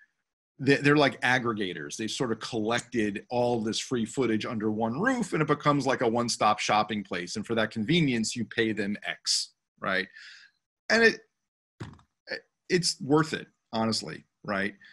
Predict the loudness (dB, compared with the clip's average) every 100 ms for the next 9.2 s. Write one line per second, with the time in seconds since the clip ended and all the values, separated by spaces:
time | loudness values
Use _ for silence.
0 | -20 -4 -2 0 4 4 4 6 4 6
1 | 4 4 2 2 2 2 0 -2 -4 0
2 | 2 4 2 0 0 0 0 -2 0 0
3 | 2 0 -2 _ _ _ _ -4 -2 0
4 | 0 -2 -4 -2 -4 -6 -6 -4 0 2
5 | 4 4 2 0 0 0 2 2 2 2
6 | 2 2 4 4 2 -2 -6 _ _ _
7 | -4 0 2 0 0 -4 -8 -14 _ -8
8 | -4 0 2 2 2 0 -2 -4 -2 -2
9 | -2 -12